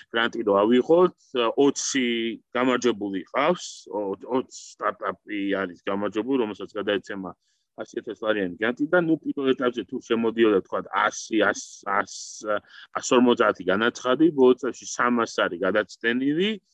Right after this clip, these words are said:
და, რა თქმა უნდა, კონკურსი, ესე ვთქვათ, მაღალია, რომ მოხდე ოცეულ-, ნუ, პირველ რიგში ორმოცეულში, რომ პირველი ეტაპი გადავახო და შემდეგ უკვე საერთაშორისო ინვესტორების ჟიური, რომელიც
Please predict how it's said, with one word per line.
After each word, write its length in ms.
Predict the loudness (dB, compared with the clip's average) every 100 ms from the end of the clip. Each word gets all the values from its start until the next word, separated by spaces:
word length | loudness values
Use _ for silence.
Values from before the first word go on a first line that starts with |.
| _ _
და, 140 | -2 4
რა 180 | 4
თქმა 180 | 4 2
უნდა, 160 | 2 2
კონკურსი, 720 | 2 0 2 0 0 -6 -4 -2
ესე 200 | -2 -2
ვთქვათ, 300 | -2 -2 -2
მაღალია, 600 | 0 -2 0 2 4 4 4
რომ 160 | 2
მოხდე 440 | 0 -2 -4 -6 -4
ოცეულ-, 480 | -2 -2 2 2 2
ნუ, 120 | -2
პირველ 300 | -6 0 0
რიგში 180 | 0 -6
ორმოცეულში, 840 | -4 0 0 -2 -2 -4 -4 -10 -2
რომ 340 | 2 4 2 _ _ _ 0
პირველი 260 | 2 2
ეტაპი 340 | 0 -4 -10 -10
გადავახო 580 | -6 -4 -2 -4 -6
და 140 | -6 -6
შემდეგ 420 | -4 -4 -4 -6 _ _ _
უკვე 260 | _ -6 -4
საერთაშორისო 960 | 0 0 0 0 0 2 0 0 -4
ინვესტორების 800 | -4 -4 -6 -4 -4 -4 -4 -10 -10 -12
ჟიური, 380 | -4 -2 0 0
რომელიც 380 | -2 -2 -4